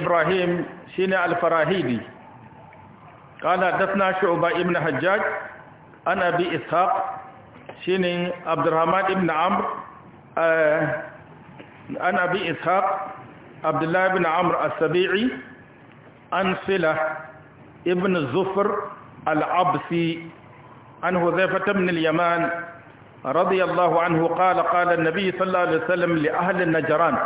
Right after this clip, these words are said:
Annabi sallallahu alaihi wasallam ya ce ma mutanen Najran,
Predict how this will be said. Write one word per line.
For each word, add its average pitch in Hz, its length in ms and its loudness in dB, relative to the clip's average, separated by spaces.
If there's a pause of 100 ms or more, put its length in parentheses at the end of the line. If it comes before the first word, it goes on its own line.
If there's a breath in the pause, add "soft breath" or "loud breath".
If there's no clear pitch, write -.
(1000)
Annabi 185 380 0
sallallahu 190 320 2
alaihi 160 140 2
wasallam 175 400 0
ya 180 260 2
ce 185 120 2
ma 165 160 2
mutanen 170 520 0
Najran, 147 440 2